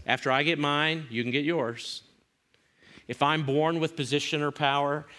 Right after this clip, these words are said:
and I have mine, then we'll give you what's left over." It's the opposite of agape love. That's idolatry. And so what is a natural result of idolatry? Injustice, always. What's injustice?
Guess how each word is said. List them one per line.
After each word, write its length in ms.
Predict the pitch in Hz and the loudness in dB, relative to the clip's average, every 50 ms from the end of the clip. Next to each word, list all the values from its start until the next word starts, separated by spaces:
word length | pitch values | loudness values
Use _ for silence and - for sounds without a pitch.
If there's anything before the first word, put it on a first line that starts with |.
| - _ - | -20 _ -8
and 120 | 107 110 | -4 -2
I 140 | 113 123 131 | -2 0 0
have 200 | 139 135 131 123 | 0 0 0 0
mine, 320 | 127 127 131 135 135 135 | 0 0 2 0 0 0
then 120 | 131 127 127 | 0 0 0
we'll 100 | 127 127 | 0 0
give 180 | 123 127 120 | 0 0 0
you 80 | 123 123 | 2 0
what's 180 | 123 123 - | 0 0 0
left 200 | - 131 127 - | -2 -4 -2 -2
over." 360 | 123 113 110 110 120 131 135 - _ _ _ _ _ _ _ _ _ _ _ _ - - _ | -2 -2 -2 -2 -4 -10 -10 -16 _ _ _ _ _ _ _ _ _ _ _ _ -20 -20 _
It's 160 | - 110 - | -12 -10 -6
the 160 | - 123 110 104 | -2 0 0 2
opposite 500 | 104 113 127 - 143 139 - - 143 143 | 2 0 0 0 -4 -6 -2 -2 -2 -2
of 120 | 135 135 | -2 -2
agape 420 | 123 107 107 104 113 - 123 113 | -2 -2 -2 -4 -2 -2 -2 -2
love. 400 | 113 101 92 82 90 107 - - - - | -2 -4 -6 -8 -10 -14 -20 -20 -20 -12
That's 220 | 95 92 - - | -12 -10 -8 -6
idolatry. 640 | 104 95 113 120 120 101 90 - - - - - - - _ _ _ _ - - - - _ - | -4 -2 0 0 0 0 -4 -6 -10 -12 -12 -14 -16 -20 _ _ _ _ -20 -20 -20 -20 _ -10
And 80 | 120 | -4
so 120 | - 135 123 | -2 -2 0
what 160 | 120 123 120 | 2 2 0
is 100 | 117 107 | 0 -2
a 80 | 117 | -2
natural 680 | 107 110 110 117 127 127 - - 147 143 143 143 151 139 | -2 0 0 0 0 0 -2 -2 -2 0 0 0 0 0
result 540 | 131 131 113 104 131 135 147 165 156 - | -2 -2 -2 0 2 2 2 0 -2 -4
of 100 | 139 120 | -4 -2
idolatry? 800 | 127 123 120 120 127 127 135 139 151 151 - - 156 156 160 151 - - - - | 0 -2 0 0 0 0 0 0 -2 -4 -4 -2 -2 -2 -2 -4 -8 -18 -16 -10
Injustice, 640 | 95 117 120 104 127 131 127 - - 90 78 - - | -8 -6 -4 -2 -2 -2 -2 -2 -6 -8 -10 -8 -2
always. 520 | - 123 139 131 120 107 92 82 - - - | 0 2 2 2 0 -2 -4 -6 -8 -6 -6
What's 200 | 123 123 - 135 | -6 -6 -4 -6
injustice? 580 | 127 123 143 156 160 - - 92 82 - - | -2 0 0 0 -2 -4 -10 -8 -8 -8 -8